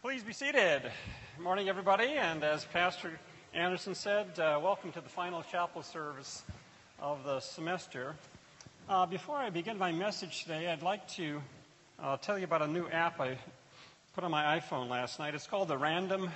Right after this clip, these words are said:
uh, Sample app, and what this app does, it,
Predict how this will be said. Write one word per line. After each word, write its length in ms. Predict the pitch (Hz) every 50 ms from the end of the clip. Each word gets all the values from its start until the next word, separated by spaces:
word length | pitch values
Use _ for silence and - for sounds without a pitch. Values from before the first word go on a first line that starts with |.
| - - - - - - - - - - - - - - - -
uh, 280 | 131 135 139 135 131
Sample 600 | 131 - - - 185 180 180 180 180 165 135 -
app, 340 | - 123 127 127 131 - -
and 200 | 143 135 139 123 - - - - - - - - - -
what 220 | 202 160 190 185
this 420 | - 190 175 - - - - - - -
app 280 | 180 175 180 170 147 131
does, 400 | 190 214 202 170 156 151 139 151
it, 220 | 160 151 151 156